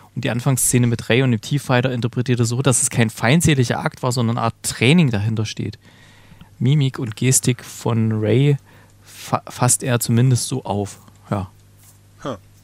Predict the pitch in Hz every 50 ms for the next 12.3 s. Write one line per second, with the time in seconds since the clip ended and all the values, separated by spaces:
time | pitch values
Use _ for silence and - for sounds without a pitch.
0 | - - - _ - - - - - - - - 117 107 104 110 117 123 123 127
1 | - - 131 120 127 120 117 117 120 120 - _ - - - - 107 98 98 92
2 | - _ _ - - - - 202 170 - - 175 - - 170 175 175 - - -
3 | - - - - - - - - - 110 - - - - _ - - 127 - -
4 | 175 240 262 240 226 214 - 196 180 - - 180 - 185 170 175 175 180 175 175
5 | 175 185 208 254 269 220 - 156 147 156 160 165 165 160 143 127 147 156 180 185
6 | 175 156 151 139 - 160 147 143 127 - - 127 143 196 220 165 135 - - 131
7 | - - 147 165 - - - 139 135 131 131 131 131 131 131 - - 135 123 123
8 | 127 123 123 123 123 123 117 113 117 123 131 127 131 123 123 - - 117 117 123
9 | - - - - 117 127 135 123 123 131 120 113 - - - 123 123 131 135 131
10 | 123 123 117 - 127 - 120 117 113 - - 113 107 131 139 - - - - 117
11 | 120 131 - 143 127 127 120 120 113 - - 120 120 117 117 113 113 113 110 113
12 | - 123 127 131 123 120